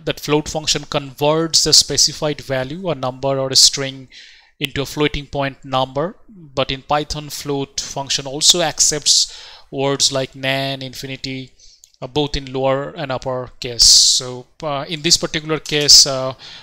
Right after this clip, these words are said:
float will return me, uh, nan. For example, if, uh, uh,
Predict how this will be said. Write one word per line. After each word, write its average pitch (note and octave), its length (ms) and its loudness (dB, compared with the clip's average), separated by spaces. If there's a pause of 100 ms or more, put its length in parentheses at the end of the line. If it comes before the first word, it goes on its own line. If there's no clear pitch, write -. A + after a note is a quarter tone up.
float D#3 400 0
will D#3+ 160 -2
return C#3+ 480 -4
me, C#3 360 -6
uh, B2+ 400 0 (220)
nan. B2+ 400 0
For C#3 140 -8
example, C3+ 480 -4
if, - 300 -10
uh, B2+ 220 -4 (800)
uh, C3 360 -2